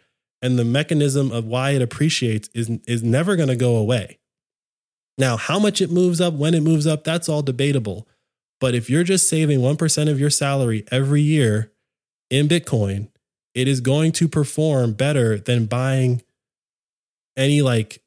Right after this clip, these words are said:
you know, shares in your company or contributing to a four oh one k or any of that. Like, it's, it's already proven it for the last fourteen years. And you can argue that, like, the first four or five years were, like, a fluke because it just appreciated so much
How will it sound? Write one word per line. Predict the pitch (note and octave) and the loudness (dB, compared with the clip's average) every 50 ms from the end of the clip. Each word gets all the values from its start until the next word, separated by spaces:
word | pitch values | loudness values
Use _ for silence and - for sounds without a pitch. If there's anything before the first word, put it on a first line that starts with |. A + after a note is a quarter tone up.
| _ _ _ | _ _ _
you | - C3+ B2 | 0 0 0
know, | G#2 F#2+ F2+ F2+ F#2 - _ _ _ _ _ _ _ _ _ _ - | 0 -2 -4 -8 -12 -16 _ _ _ _ _ _ _ _ _ _ -10
shares | - - - - - C#3+ C#3+ D3 D3 B2+ | -6 -2 0 0 2 2 2 2 2 2
in | C#3 C3 | 2 2
your | A#2 G#2+ G#2 | 2 0 -2
company | - - F3 E3+ E3 - D#3 D#3 D#3 D3+ D#3 D3 - _ _ _ _ _ _ _ | -2 -2 -2 -2 0 0 0 2 2 2 0 0 -4 _ _ _ _ _ _ _
or | - A2+ A2 | -4 -2 0
contributing | - - G#2 - - D#3 D3 D3 D3 C#3+ C#3 | 0 -2 -2 0 0 0 2 2 2 2 2
to | - B2+ | 0 0
a | A2+ | -2
four | - - - C3+ C3 B2+ | -2 -2 -2 0 0 0
oh | B2+ | 0
one | A#2+ A2+ A2 G#2+ | 0 0 -2 -4
k | - - - F3 E3+ E3+ E3 D#3+ D#3 D3+ - _ _ _ _ _ _ - | -4 -4 -2 0 2 2 2 0 0 -2 -6 _ _ _ _ _ _ -4
or | A2 - _ - | -4 -4 _ 0
any | E3 F3+ G#3+ G#3 F3 | 0 2 4 4 2
of | C#3+ A2+ | 2 0
that. | G#2+ G2+ G2 G2+ | -2 -4 -4 -6
Like, | A2 A#2 A2+ | -6 -4 -4
it's, | C#3 A#2+ - - - | -4 -6 -6 -6 -6
it's | D3+ C#3 - | -4 -2 -2
already | D3+ D#3+ F#3 G3+ F#3 E3+ | 0 0 0 0 0 -2
proven | C#3+ - - - F#3+ B3 A#3+ A3 | -2 -4 -4 -2 0 2 2 0
it | C#3+ - | 0 -2
for | - - | -4 -4
the | A#2+ A#2+ | -2 -2
last | A#2 A2 A2 G#2+ - | 0 0 -2 -4 -4
fourteen | - - A2+ G2+ - - - G#2+ G2+ | -4 -2 -2 -2 -2 -4 -4 -2 -2
years. | G2+ G2 F#2+ - - - - _ _ _ _ _ _ _ _ _ _ _ _ _ _ _ _ _ _ - | -2 -4 -6 -8 -12 -18 -20 _ _ _ _ _ _ _ _ _ _ _ _ _ _ _ _ _ _ 0
And | B2+ B2+ B2+ | 2 2 4
you | D#3+ A3+ | 2 2
can | - G3 - | 2 0 -2
argue | - D3 F3 G#3+ G3 D3+ D3+ C3 | -2 -2 0 0 0 2 2 0
that, | B2+ A2+ | 0 0
like, | B2 A#2+ A2+ - | 0 -2 -2 -2
the | C#3+ A#2 | -4 -4
first | - - C#3+ D#3 E3 E3 - - | -4 -4 -2 -2 -2 -2 -4 -4
four | - C3+ C3+ C3+ C3 | -2 -2 0 0 0
or | B2+ | -2
five | - C3 B2 A#2+ A#2 A2 | -2 -4 -4 -4 -4 -4
years | A2+ A#2+ B2 B2 B2 A2+ | -2 0 0 2 0 0
were, | A#2 A#2 | -2 -2
like, | A#2+ A#2 A2 - | -2 -2 -4 -6
a | G#2 | -10
fluke | - - - D3 D3+ C#3+ C3+ - - | -10 -4 0 2 2 2 2 0 -4
because | - A#2+ A2+ - B2 A2+ A2+ A2 G#2+ | -8 -8 -6 -4 -4 -2 -2 -2 -4
it | B2 | -4
just | A#2+ - B2+ A#2 | -4 -4 -4 -4
appreciated | A#2+ G#2+ - - C3+ C3+ - - B2+ A#2 G#2+ G#2+ - | -6 -6 -4 -4 -2 -2 -2 -2 -2 -2 -2 -2 -2
so | - - B2+ A#2 | -2 0 0 0
much | A2+ A#2+ C3 A#2+ A2 - - - - - | 0 0 0 -2 -2 -4 -8 -10 -10 -12